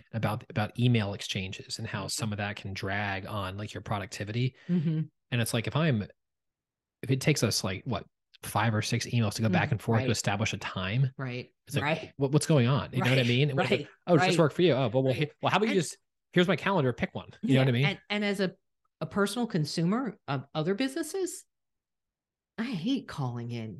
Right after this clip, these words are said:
Speaker 2: to make an appointment.
Speaker 1: Right.
Speaker 2: Please give me a calendar
Speaker 1: <laughs>
Speaker 2: that I can access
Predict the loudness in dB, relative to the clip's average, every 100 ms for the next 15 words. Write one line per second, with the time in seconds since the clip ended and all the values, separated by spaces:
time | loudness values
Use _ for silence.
0 | -12 -8 -8 -8 -12 -12 -12 -10 -12 -16
1 | _ -16 -10 -6 -6 -8 -8 -4 -2 -2
2 | -4 -2 -2 0 -4 -4 -8 -10 -8 -6
3 | 2 4 4 2 -2 -2 -2 -2 -4 -4
4 | -2 -2 -2 -2 -2 -4